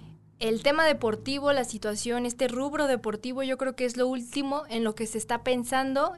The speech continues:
en cuanto al gobierno, ¿no? Es lo último en lo que estarían pensando, eh, y, y lo vimos claro con los fondos,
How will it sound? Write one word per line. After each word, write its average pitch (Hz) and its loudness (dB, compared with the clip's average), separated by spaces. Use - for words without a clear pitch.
en 214 0
cuanto 208 0
al 196 0
gobierno, 196 -2
¿no? 208 -4
Es 226 -4
lo 254 2
último 285 0
en 262 0
lo 226 0
que 214 -8
estarían 220 -2
pensando, 233 0
eh, 202 0
y, 269 2
y 269 0
lo 269 8
vimos 339 2
claro 269 4
con 240 0
los 202 -4
fondos, 247 -2